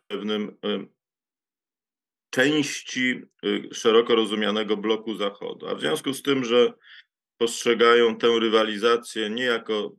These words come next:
doraźny konflikt, ale jako starcie,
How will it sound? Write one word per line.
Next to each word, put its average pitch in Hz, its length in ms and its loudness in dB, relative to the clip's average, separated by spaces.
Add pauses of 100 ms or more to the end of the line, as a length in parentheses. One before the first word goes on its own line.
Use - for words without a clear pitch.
(180)
doraźny 107 600 -2
konflikt, 110 580 -6
ale 95 180 0
jako 98 320 -2
starcie, 104 680 -4